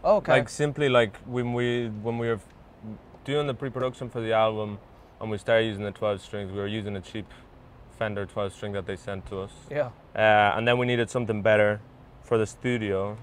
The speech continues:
Speaker 2: and I remembered that, um, I'd met Richard Hawley. Uh, you know Richard Hawley?
Speaker 1: Yes, yeah.
Speaker 2: Yeah, I mean, absolutely incredible guitar player as well. Um, he, I met him in Sheffield a few years before that, and he said to me, you know,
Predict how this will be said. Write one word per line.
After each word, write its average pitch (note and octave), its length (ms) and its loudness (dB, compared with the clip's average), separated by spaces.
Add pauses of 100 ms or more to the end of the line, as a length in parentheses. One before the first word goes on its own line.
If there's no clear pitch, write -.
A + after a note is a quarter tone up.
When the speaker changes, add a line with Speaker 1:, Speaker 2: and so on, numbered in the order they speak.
(100)
Speaker 2:
and G#2+ 100 -6
I G#2 60 -4
remembered G2+ 500 -4
that, G2 160 0
um, G2 640 0 (1400)
I'd G#2+ 200 -2
met A2+ 220 2 (160)
Richard A#2 300 -4
Hawley. A2 560 2 (400)
Uh, G2+ 540 -2 (100)
you A2+ 60 -10
know G#2+ 100 -6
Richard A2 260 -8
Hawley? G#2+ 240 -2
Speaker 1:
Yes, D#3 260 -2
yeah. C#3+ 100 0
Speaker 2:
Yeah, G#2+ 280 4 (140)
I G2 60 -16
mean, G2 240 -12
absolutely G#2+ 360 -12
incredible C3 380 2
guitar G#2+ 360 -4
player G2 220 -4
as F#2 120 -6
well. G#2 320 2 (380)
Um, G#2+ 600 10 (140)
he, D3 480 0 (260)
I C3+ 120 2
met C#3+ 180 6
him C3+ 140 6
in A#2 60 -2
Sheffield A#2+ 360 0
a G#2 60 -4
few A2+ 160 -6
years A#2 260 -2
before G2+ 320 -2
that, G2 140 2
and G2 100 -4
he G2+ 60 -6
said G#2 300 -6
to G#2+ 60 -12
me, G#2 320 -6 (560)
you A#2 100 -6
know, A2 200 -4